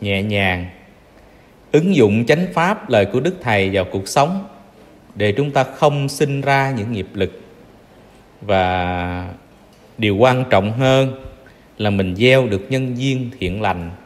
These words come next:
với tất cả mọi người xung quanh, để cái đời sống này được an lạc, và khi thân hoại mạng chung, chúng ta có đủ điều kiện để giải thoát sinh tử luân hồi.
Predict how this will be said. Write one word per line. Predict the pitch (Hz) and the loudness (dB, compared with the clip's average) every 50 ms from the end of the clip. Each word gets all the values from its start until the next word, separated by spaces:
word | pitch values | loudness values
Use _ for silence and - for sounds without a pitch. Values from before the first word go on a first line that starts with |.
| - - - - - - - - - - - | -20 -20 -20 -20 -20 -20 -20 -20 -20 -6 -4
với | 117 127 | -4 -2
tất | - 156 147 - - | 0 -2 -4 -4 -4
cả | - 98 95 107 | -2 0 0 0
mọi | 123 123 95 95 | -2 -2 -4 -4
người | 101 101 104 101 90 87 | -4 -4 -4 -4 -4 -6
xung | - - 131 123 120 117 127 | -6 -8 -8 -8 -6 -4 -4
quanh, | 127 123 117 113 104 - - - - - - - _ _ _ _ _ _ _ _ _ _ _ - - - - - _ - - | -4 -4 -4 -8 -12 -18 -20 -20 -20 -20 -20 -20 _ _ _ _ _ _ _ _ _ _ _ -20 -20 -20 -20 -20 _ -16 -8
để | 104 104 104 101 107 117 | -2 0 2 4 4 4
cái | 127 143 | 2 2
đời | 131 113 113 110 104 98 | 4 4 6 6 6 6
sống | - 135 131 165 190 | 4 2 0 0 0
này | 165 117 107 101 98 98 98 | 0 2 2 2 2 2 0
được | 196 190 190 98 196 - - - - - - - - - - - - - _ _ _ | -2 -2 -2 -2 -2 -4 -10 -18 -20 -20 -20 -20 -20 -20 -20 -20 -20 -20 _ _ _
an | - 131 131 127 120 | 0 0 0 0 0
lạc, | 101 90 90 95 98 95 - - - - - - - - - - - - - - | 2 2 4 2 2 0 -4 -10 -20 -20 -20 -20 -20 -20 -20 -20 -20 -20 -12 -6
và | - 95 90 | -4 -4 -2
khi | - - 123 113 120 | 0 0 0 0 0
thân | - 127 117 117 110 | 0 -2 -2 -2 -2
hoại | 98 95 90 90 95 | 0 0 0 0 0
mạng | 95 95 92 90 90 92 95 98 - - - | -2 -4 -6 -6 -6 -6 -8 -10 -14 -10 -6
chung, | 135 131 123 117 107 - - - - - - - - _ _ _ - - - - - - - | -4 -2 -2 -4 -4 -6 -8 -10 -12 -14 -20 -20 -20 _ _ _ -20 -20 -20 -20 -20 -16 -8
chúng | - 127 135 139 | -6 -4 -4 0
ta | 135 123 120 | 0 0 0
có | 113 - 131 131 | 0 0 -2 -2
đủ | 123 101 95 98 113 | -2 -2 -2 -2 -2
điều | 127 117 104 92 90 85 - | -2 -2 -4 -4 -4 -6 -8
kiện | - 90 87 87 90 92 95 | -6 -6 -6 -6 -6 -8 -8
để | 95 90 90 90 104 117 | -8 -6 -6 -6 -8 -6
giải | 110 101 92 87 87 95 98 - - | -6 -4 -4 -4 -4 -6 -8 -8 -6
thoát | 135 135 131 - - | -6 -6 -6 -8 -12
sinh | - - 123 117 107 107 107 - | -12 -8 -8 -8 -6 -8 -8 -8
tử | 92 87 90 113 | -8 -8 -6 -8
luân | 120 117 110 104 | -8 -10 -10 -12
hồi. | 98 90 85 87 | -12 -12 -12 -12